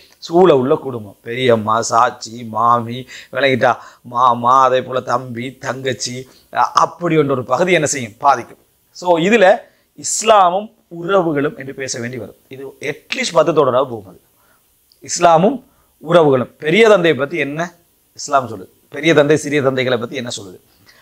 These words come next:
அதே போல தாயை பத்தி என்ன சொல்லுது, தங்கையை பத்தி என்ன சொல்லுது, சகோதரர்களை பற்றி என்ன சொல்லுது, உறவுகளை பத்தி தனித்தனியா இஸ்லாம்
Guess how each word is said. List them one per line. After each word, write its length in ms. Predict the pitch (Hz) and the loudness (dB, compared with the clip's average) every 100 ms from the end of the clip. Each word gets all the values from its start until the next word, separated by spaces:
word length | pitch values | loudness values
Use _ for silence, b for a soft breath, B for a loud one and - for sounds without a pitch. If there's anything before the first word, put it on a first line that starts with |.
| b | b
அதே 200 | 139 180 | 0 2
போல 160 | 180 | 2
தாயை 340 | 185 156 160 175 | 2 4 4 2
பத்தி 180 | 156 147 | -2 -8
என்ன 120 | 131 120 | -12 -14
சொல்லுது, 220 | 101 - _ _ - | -16 -20 _ _ -8
தங்கையை 280 | 127 156 165 | -4 0 2
பத்தி 220 | 147 139 | 2 -2
என்ன 140 | 135 123 | -6 -8
சொல்லுது, 180 | 107 98 - - | -12 -16 -8 -4
சகோதரர்களை 460 | 127 175 170 165 | 2 4 4 2
பற்றி 180 | 143 139 | -2 -6
என்ன 160 | 131 123 | -10 -12
சொல்லுது, 200 | 113 92 | -14 -18
உறவுகளை 380 | - 143 165 156 | -8 -2 2 2
பத்தி 140 | 135 - - | 0 -6 -6
தனித்தனியா 520 | 139 196 190 175 170 170 | -6 -4 -2 -2 0 -2
இஸ்லாம் 300 | 143 147 175 | -2 -4 -6